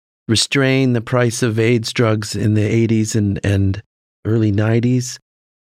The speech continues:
And this was quietly dropped in nineteen ninety-five because the, the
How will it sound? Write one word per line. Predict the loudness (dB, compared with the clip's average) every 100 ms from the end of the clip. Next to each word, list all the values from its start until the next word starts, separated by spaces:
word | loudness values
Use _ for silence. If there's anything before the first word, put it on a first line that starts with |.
| _ _ -2
And | 0 2 2 0 0
this | 0 -2 0
was | 0 0
quietly | -2 -2 0 -2
dropped | 0 0 0 0
in | 0
nineteen | 0 0 0
ninety-five | 2 0 0 0 0 0
because | -4 0 -2 0
the, | 0 2 0
the | -2 -2 -2